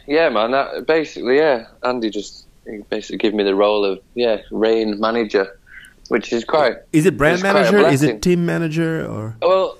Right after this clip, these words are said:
Speaker 1: I don't think there's actually a, a full-on label to it. He just basically asked me to, to deal with it, and I'm like, "Yeah, okay."
Speaker 2: Manage the brand,
Speaker 1: <laughs>
Speaker 2: basically.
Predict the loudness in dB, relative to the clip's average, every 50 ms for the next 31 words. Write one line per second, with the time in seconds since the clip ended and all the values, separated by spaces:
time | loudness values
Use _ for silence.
0 | _ -4 -2 -2 -2 -4 -4 -6 -8 -6 -4 -6 -4 -4 -4 -4 -6 -8 -6 -4
1 | -2 0 2 2 0 0 -4 -6 -14 -20 _ _ _ -20 -20 -18 -18 -16 -8 -6
2 | -4 -4 -4 -2 -2 -2 -2 -2 -2 -4 -6 -10 -10 -8 -6 -4 -4 -4 -4 -4
3 | -4 -2 -2 -2 -4 -4 -4 -2 -2 -2 -2 -4 -4 -4 -4 -4 -4 -6 -6 -4
4 | -4 -4 -6 -2 0 0 0 0 -2 -6 -14 _ _ _ _ _ _ _ _ _
5 | _ -8 -6 -4 -2 2 2 4 4 4 4 4 2 2 0 0 -4 -6 -6 -4
6 | -2 0 0 0 0 0 0 -2 -2 0 0 -2 -4 -4 -4 -4 -4 -6 -10 -14
7 | -8 -4 -2 0 0 0 -2 -2 0 0 2 2 2 0 0 2 2 2 2 2
8 | 0 0 -2 -6 -8